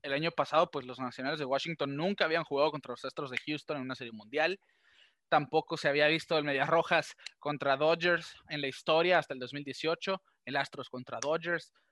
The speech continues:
Así que ya son cuatro años y, y, y si es que no más, ¿eh? Si es que no más, porque no estoy seguro si Cleveland ya había enfrentado a los Chicago Cubs antes en la historia. Pero por lo menos con estos me voy a la segura.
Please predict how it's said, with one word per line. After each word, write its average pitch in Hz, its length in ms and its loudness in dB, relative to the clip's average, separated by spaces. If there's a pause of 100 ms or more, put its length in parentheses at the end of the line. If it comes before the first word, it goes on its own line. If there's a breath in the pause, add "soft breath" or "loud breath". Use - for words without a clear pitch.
(180)
Así - 240 -8
que 160 80 -6
ya 160 100 0
son 156 160 -6
cuatro 170 340 -4
años 185 380 -4
y, 131 300 -10
y, 175 100 -6 (220)
y 165 40 -18
si - 180 -4
es 220 100 -2
que 320 100 0
no 311 120 4
más, 160 320 2
¿eh? 185 220 -2
Si - 200 -8
es - 80 -10
que 202 100 -10
no 190 100 -4
más, 151 200 -6
porque 151 240 -12
no 151 80 -8
estoy 196 180 -10
seguro 185 320 -6
si - 140 -14
Cleveland 156 360 -6
ya 139 60 -2
había 156 140 -4
enfrentado 143 340 -6
a 147 60 -2
los 135 260 -14 (240 soft breath)
Chicago 135 440 -4
Cubs 135 280 -6
antes 139 300 -8
en 131 80 -10
la 117 80 -10
historia. 113 360 -10
Pero 185 200 6
por 202 140 2
lo 208 120 4
menos 285 300 6
con 202 100 2
estos 202 220 0
me 165 80 2
voy 160 140 6
a - 20 4
la 165 100 4
segura. 139 380 -4